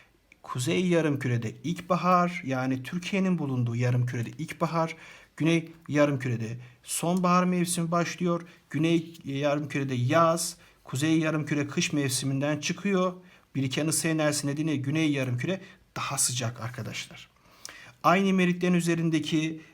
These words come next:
e, bulunan bütün noktalarda güneş aynı anda doğuyor, aynı anda batıyor. Bu tarihten sonra Kuzey Yarımküre'de gündüzler,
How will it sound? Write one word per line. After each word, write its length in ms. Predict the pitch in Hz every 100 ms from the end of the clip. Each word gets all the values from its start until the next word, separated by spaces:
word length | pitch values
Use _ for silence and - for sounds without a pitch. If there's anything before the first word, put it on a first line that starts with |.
| _
e, 460 | 139 131 131 127 127
bulunan 400 | 147 156 156 151
bütün 220 | 147 175
noktalarda 520 | 165 - 143 143 135
güneş 360 | 131 139 147 147
aynı 320 | - 143 147 143
anda 260 | 147 147
doğuyor, 300 | 151 147 147
aynı 260 | 131 117 117
anda 240 | 127 139
batıyor. 540 | 151 151 - 151 160 160 - -
Bu 120 | 165 -
tarihten 460 | 165 170 160 160
sonra 280 | 156 151 147
Kuzey 300 | - 139 156
Yarımküre'de 520 | 151 143 127 131 123
gündüzler, 720 | 123 127 127 123 135 165 180